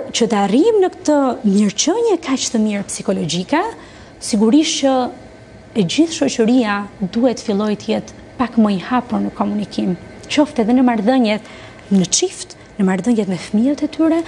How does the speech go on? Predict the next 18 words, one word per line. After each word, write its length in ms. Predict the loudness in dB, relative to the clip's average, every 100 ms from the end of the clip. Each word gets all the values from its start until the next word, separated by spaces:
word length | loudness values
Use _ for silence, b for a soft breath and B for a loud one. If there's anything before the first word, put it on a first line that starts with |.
| B 0
në 100 | 2
marrëdhëniet 400 | 4 2 2 -4
me 60 | 0
prindrit 400 | 4 4 4 -2
e 80 | -2
tyre, 240 | 2 2 2 B B B
dhe 100 | 2
të 160 | 4 2
fillojmë 400 | 4 4 4 0
të 80 | -2
themi, 400 | 0 4 6 4 2 -4
"Jo, 320 | 0 0 0 -4 -18 -20 -20 -20 -12 0
mua 320 | 2 4 2
nuk 160 | 0 -4
më 100 | -6
pëlqen 400 | -6 -2 0 -2
kjo 160 | -4 -4
gjë." 120 | -4